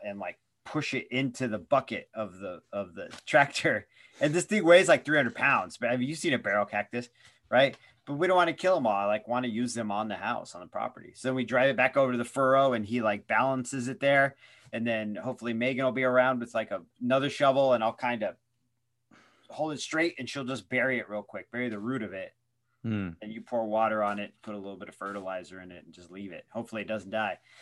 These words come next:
Speaker 1: So there's just a row of, like, barrel cactus <laughs> outside in the desert, you know, right in front of my parents' house. And we can't touch the saguaros at all, so you gotta figure out how to work around them.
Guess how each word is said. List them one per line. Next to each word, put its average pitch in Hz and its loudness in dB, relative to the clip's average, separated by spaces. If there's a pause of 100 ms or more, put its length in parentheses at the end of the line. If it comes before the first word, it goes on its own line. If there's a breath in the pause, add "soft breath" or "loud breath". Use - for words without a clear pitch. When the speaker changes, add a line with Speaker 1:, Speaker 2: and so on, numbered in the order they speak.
(220 soft breath)
Speaker 1:
So 139 -6
there's 143 -2
just 156 -6
a 160 4
row 127 6
of, 98 -2
like, 98 0 (200)
barrel 117 2
cactus 104 -2
<laughs> - -
outside 123 -2
in 117 0
the 101 -4
desert, 107 -4
you 123 2
know, 117 2
right 120 2
in 104 -8
front 120 2
of 113 -2
my 107 2
parents' 110 -4
house. 104 0 (1160 soft breath)
And 135 -2
we 147 4
can't 165 4
touch 160 2
the 131 -4
saguaros 131 6
at 110 -2
all, 107 4
so - -14
you 101 -8
gotta 107 0
figure 107 -4
out 98 2
how 107 2
to 104 -2
work 104 -10
around 95 -6
them. 78 -16